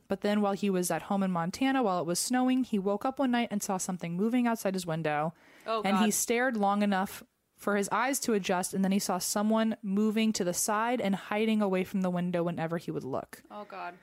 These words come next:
Speaker 1: He assumed it was an animal, but the next morning he went out and looked into the snow and didn't find any animal tracks, but he did find small human footprints that
Speaker 2: No.
Speaker 1: vanished in the middle of the field.
Speaker 2: No!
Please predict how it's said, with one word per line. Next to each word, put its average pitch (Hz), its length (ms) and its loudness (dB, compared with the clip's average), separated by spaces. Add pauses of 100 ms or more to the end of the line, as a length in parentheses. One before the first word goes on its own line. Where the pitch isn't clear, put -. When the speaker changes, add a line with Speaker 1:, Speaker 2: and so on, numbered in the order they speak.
(300)
Speaker 1:
He 226 140 -2
assumed 247 260 0
it 277 40 2
was 277 120 2
an 254 80 0
animal, 202 400 2
but 185 100 -4
the 196 80 -2
next 196 300 -2
morning 196 320 2
he 190 180 -2
went 196 220 0
out 202 160 0
and 190 160 -2
looked 190 220 -2
into 208 200 0
the 220 100 0
snow 175 360 0
and 180 140 0
didn't 190 200 -2
find 190 160 -2
any 247 220 0
animal 233 340 2
tracks, - 440 -4
but 175 160 -4
he 196 100 -2
did 208 240 -2
find 185 260 -2
small 202 360 2
human 208 380 0
footprints - 640 -4
that 294 140 0
Speaker 2:
No. 320 120 -2
Speaker 1:
vanished 226 420 0
in 202 120 0
the 196 80 0
middle 190 460 2
of 175 220 -4
the 175 80 -4
field. 147 500 -6
Speaker 2:
No! 247 1400 -2